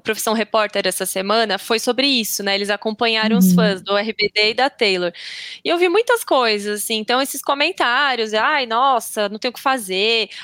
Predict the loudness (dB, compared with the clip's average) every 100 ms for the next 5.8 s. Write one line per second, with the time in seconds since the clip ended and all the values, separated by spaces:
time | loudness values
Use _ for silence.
0 | -4 -2 0 -2 -2 -2 -2 -2 -4 -2
1 | -2 -2 -4 -4 0 0 -2 -6 -4 -2
2 | -2 -4 -4 -2 -2 -2 -2 0 -2 -2
3 | -4 -6 -4 -2 0 -2 -4 -2 -2 0
4 | -2 -4 -2 -2 -2 -4 -16 -20 -20 -20
5 | -20 -20 _ 0 2 2 0 0